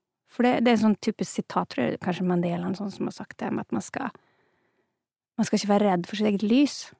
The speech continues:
For det er mange som er. Sant? Man, man tør ikke gå inn i det potensialet. Man ser at man har masse å gi. Men man tør ikke stille seg i det lyset for at, «Hva det, har jeg vært det, liksom? Kan jeg få lov å være i det lyset?» Eh, og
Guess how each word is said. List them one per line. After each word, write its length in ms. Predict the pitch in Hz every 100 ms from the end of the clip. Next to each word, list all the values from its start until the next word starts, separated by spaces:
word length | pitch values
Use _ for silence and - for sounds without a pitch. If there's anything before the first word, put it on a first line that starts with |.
| _ _ _ _ _ _ _ -
For 100 | 233
det 60 | 240
er 40 |
mange 160 | 233 226
som 120 | - -
er. 140 | 311 - _ _ -
Sant? 180 | 240 233
Man, 160 | 233 226 _
man 100 | 233 214
tør 120 | -
ikke 180 | 240 208
gå 100 | 220
inn 120 | 240 302
i 20 |
det 120 | 294
potensialet. 600 | - 190 202 - 202 190 196
Man 100 | 214
ser 380 | - 226 175 190
at 160 | - -
man 120 | 208
har 280 | 214 196 196
masse 240 | 202 -
å 40 | 202
gi. 140 | 226 269 _ _ _ _ _ _ _ -
Men 100 | 226
man 80 | 226
tør 120 | 233
ikke 100 | -
stille 340 | - 233 220
seg 140 | 196 190
i 60 |
det 60 | 202
lyset 260 | 202 - 196
for 100 | 208
at, 260 | - - - - - - _ _ _ -
«Hva 100 | 202
det, 120 | 233 180 156 196 -
har 180 | 262 208
jeg 180 | 233 196
vært 220 | 170 - - -
det, 100 | - 240
liksom? 240 | - 294
Kan 140 | 226 208
jeg 100 | 175
få 100 | -
lov 180 | 185 -
å 40 | 196
være 220 | 196 208
i 40 | 202
det 80 | 220
lyset?» 280 | 214 - - - - _ _ _ _ _ _ _ _ -
Eh, 180 | 220
og 100 | 220